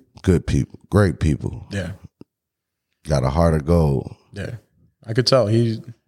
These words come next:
Speaker 2: dude, he had, he has some dreams, man. I know he's not letting anything get in his way.
Speaker 1: Nah.
Speaker 2: Even with all the bullshit with the cops, issues that have happened, he's not letting anything get in his way. From last I spoke with him, he was a good guy.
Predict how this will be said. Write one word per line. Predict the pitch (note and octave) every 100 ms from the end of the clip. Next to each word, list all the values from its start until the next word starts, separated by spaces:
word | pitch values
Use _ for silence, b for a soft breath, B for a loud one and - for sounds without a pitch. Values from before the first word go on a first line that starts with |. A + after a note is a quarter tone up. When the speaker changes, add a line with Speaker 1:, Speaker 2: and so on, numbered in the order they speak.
| _ _ _ _ _
Speaker 2:
dude, | G#2 G#2
he | A2+
had, | A#2+ A2+ G2
he | A#2+ B2+
has | A#2+
some | G2+
dreams, | G2 A2+ A2 F#2
man. | G2+ G2 G2 - _ _ _ _ _ b b b
I | A#2+
know | C#3+
he's | C#3+ C#3+
not | D3 B2+
letting | B2 A#2+
anything | C#3 C#3+ C#3+
get | C#3+
in | C#3
his | C3+ B2+
way. | B2+ G2+ G2 - _ -
Speaker 1:
Nah. | G2 - G#2 A2+
Speaker 2:
Even | B2 C3+
with | C3+ C3
all | C3
the | C3
bullshit | B2 C3 B2+ C#3+
with | B2
the | B2
cops, | - B2 B2+ B2+ B2 - - _ _ _ _ _ _ _ _ _ G#2
issues | A2 C3 B2
that | B2
have | B2
happened, | B2 A#2+ - A#2+ A#2+ _ _
he's | A#2 A2+
not | A#2 A#2 A#2
letting | A2 A2
anything | A2+ - G#2+
get | F#2+
in |
his | G2 G2+
way. | G2 G2
From | - G#2+
last | G#2+ G#2
I | G#2
spoke | - G2+ G#2
with | -
him, | G#2+ - _ -
he |
was | G#2 G#2+
a |
good | A2+
guy. | G#2+ G2